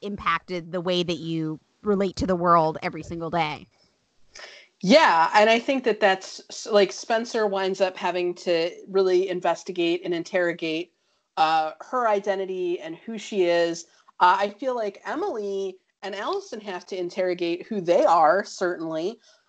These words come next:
Speaker 2: uh,
Speaker 1: Mm-hmm.
Speaker 2: as does, you know, as does Charlotte, um, a-, as do really the rest of the Hastings. Um, a-, and then Veronica, of course, has to reckon with,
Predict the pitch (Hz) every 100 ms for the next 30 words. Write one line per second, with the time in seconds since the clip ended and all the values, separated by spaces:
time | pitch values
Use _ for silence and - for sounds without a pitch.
0 | - 165 165 160 175 185 - 175 170 165
1 | - - 190 180 170 - 165 170 180 160
2 | - - 208 208 208 202 - _ _ _
3 | 165 156 151 147 151 147 _ - 156 175
4 | 180 170 180 170 208 190 170 170 165 -
5 | 156 147 254 294 - 151 151 151 - _
6 | _ _ - 165 160 156 160 160 - _
7 | _ _ _ - 196 196 208 196 180 180
8 | 190 208 208 202 185 - 175 175 180 170
9 | - 170 170 170 175 165 165 175 _ _
10 | _ _ 175 170 170 - -